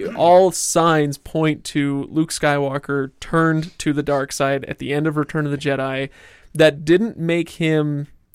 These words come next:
necessarily, you know, this terrible, horrible, evil person, but he did give in to some of those feelings.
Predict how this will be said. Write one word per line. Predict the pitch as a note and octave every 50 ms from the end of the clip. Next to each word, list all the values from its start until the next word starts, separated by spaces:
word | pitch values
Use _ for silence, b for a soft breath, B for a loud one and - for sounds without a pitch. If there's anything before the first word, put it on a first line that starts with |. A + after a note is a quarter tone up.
| _ -
necessarily, | D3 C#3+ C#3+ C#3+ D3 C#3+ - D3 C#3+ - - D3 D3 D3 D3 C#3 C#3 C#3 C#3 C3+ C3+ C3 B2+ _ -
you | - - C3+
know, | B2+ C3+ C3
this | B2 C3 C3+ - - - _ _ _ _ _ _ _ _ _ _
terrible, | - - D#3+ D#3 D3+ D#3+ D#3 D3+ C#3+ C#3 C#3
horrible, | C#3+ - D#3 D#3 D#3 D3+ D3+ D3 C#3+ D3 C#3+ C3+ - -
evil | D3+ D#3 D3+ D3+ D3 C#3 C#3 C3+ C3 - _ _ _ _ _ _ -
person, | - - F#3+ G#3 A3+ G#3 - - - - G#2 - D#3 - b b b b b b b b b
but | E3+ D#3 D#3 D3+ C#3+ C3 - -
he | - - - C#3
did | C3+ C#3+ D3 D3 C#3+ C#3+ C3+ C#3
give | D3 C#3+ D3 C#3 C#3
in | C#3 C#3 C#3 C#3 C3+ C3+
to | - - - C3+ B2+ B2+ B2+ B2 C3
some | - D3+ C#3+ C#3+
of | C3+
those | C#3 C#3 -
feelings. | - B2+ G2+ G#2+ -